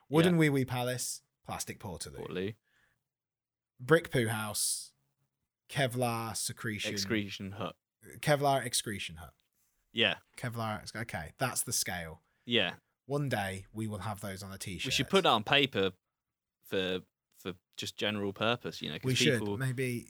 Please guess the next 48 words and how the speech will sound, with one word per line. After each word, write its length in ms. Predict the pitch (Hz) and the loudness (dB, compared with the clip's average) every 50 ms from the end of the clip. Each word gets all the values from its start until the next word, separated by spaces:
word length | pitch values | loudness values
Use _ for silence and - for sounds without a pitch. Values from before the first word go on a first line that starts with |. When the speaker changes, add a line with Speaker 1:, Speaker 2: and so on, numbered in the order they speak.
| - - | -14 -6
Speaker 1:
maybe 380 | 135 139 139 147 135 143 139 131 | -2 0 0 0 0 0 0 0
we 140 | 127 131 127 | 0 0 0
need 260 | 127 127 123 113 - | 0 -2 -4 -4 -4
to 240 | - - - 107 87 90 | -4 -4 -4 -6 -6 -6
make 220 | 113 117 - - | -6 -6 -6 -6
a 40 | 113 | -8
graphic 560 | - 120 104 95 - - 87 78 - _ - _ | -6 -4 -4 -4 -4 -8 -12 -14 -14 _ -20 _
that 140 | - 85 - | -14 -12 -10
should 160 | - - 95 | -10 -10 -8
go 120 | - 104 95 | -6 -6 -4
out 340 | 95 92 90 87 85 80 - _ _ _ _ _ _ _ | -4 -4 -6 -6 -8 -10 -12 _ _ _ _ _ _ _
Speaker 2:
It 80 | - | -8
could 120 | - 147 135 | -6 2 4
Speaker 1:
on 20 | |
Speaker 2:
be 100 | 175 160 | 4 6
Speaker 1:
the 60 | 143 | 8
Speaker 2:
like, 100 | 135 123 | 6 6
Speaker 1:
scale. 220 | - - 123 117 113 | 6 4 6 6 6
Speaker 2:
um, 200 | 110 110 107 104 104 - _ _ _ _ _ _ _ _ _ _ | 4 2 -2 -6 -8 -14 _ _ _ _ _ _ _ _ _ _
like, 160 | 113 110 98 | -4 2 2
every 300 | 135 131 127 127 120 113 | 2 4 6 4 4 4
single 320 | - - 135 123 117 113 | 4 2 2 2 2 0
toilet 340 | 110 - - 135 127 117 98 | -2 0 2 2 4 4 4
in 80 | 85 104 | 2 -2
the 60 | 104 | 0
world 300 | 110 117 117 123 123 120 | 2 4 4 4 2 0
could 140 | - 113 95 | -2 -8 -2
have, 260 | 107 107 104 104 - | 0 0 0 0 -2
like, 260 | 101 98 95 95 - - _ | -4 -2 -2 -2 -4 -6 _
its 200 | 64 64 - - | -16 -14 -14 -12
classification. 1000 | - - 107 104 - 104 98 - - - 117 107 110 - - - 117 120 127 - _ _ _ _ _ _ _ _ | -8 -8 -8 -6 -6 -8 -10 -12 -10 -6 -4 -4 -2 -2 -4 -4 -4 -6 -8 -10 _ _ _ _ _ _ _ _
With, 100 | - - | -8 -2
Speaker 1:
And 80 | 165 214 | 0 2
that 60 | 247 | 4
Speaker 2:
like, 80 | - 220 | 4 4
Speaker 1:
is, 60 | 202 | 4
Speaker 2:
you 60 | 254 | 4
Speaker 1:
that's 120 | 247 240 202 | 4 6 4
Speaker 2:
know 60 | 233 | 4
Speaker 1:
a 40 | 240 | 6
five-point 520 | - 247 247 233 226 - - 196 151 127 | 6 6 6 6 4 2 2 2 2 2
scale 360 | - - 226 254 214 131 104 | 2 2 2 2 2 0 -2
as 120 | 104 104 120 | -6 -6 -2
well, 180 | 190 226 156 | 0 0 0
isn't 180 | 160 170 156 127 | 0 -2 0 2
it? 40 | 151 | 2
Speaker 2:
Yeah, 120 | 151 117 | 4 4
yeah. 220 | 123 143 139 113 | 4 4 2 2